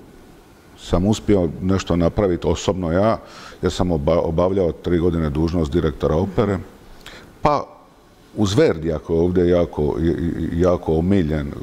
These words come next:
kompozitor, smo postavili Verdija u Macbeta. Zamislite, on se nikad nije u Splitu igrao. Jel? Pa onda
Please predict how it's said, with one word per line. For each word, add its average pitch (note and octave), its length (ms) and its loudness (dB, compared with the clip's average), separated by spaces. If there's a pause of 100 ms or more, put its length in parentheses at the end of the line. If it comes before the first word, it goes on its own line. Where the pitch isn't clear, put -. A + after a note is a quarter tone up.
(120)
kompozitor, E2+ 640 -4
smo F2+ 100 -4
postavili F2+ 720 -2 (340)
Verdija F#2+ 380 0
u F2 60 0
Macbeta. E2 580 -2
Zamislite, D2+ 540 -8
on E2 120 -4
se - 140 -8
nikad D#2 340 -8
nije D#2+ 120 -8
u D2+ 40 -8
Splitu C#2+ 380 -12
igrao. - 340 -8 (840)
Jel? A1+ 120 -8 (1700)
Pa F2+ 100 2
onda G#2+ 280 0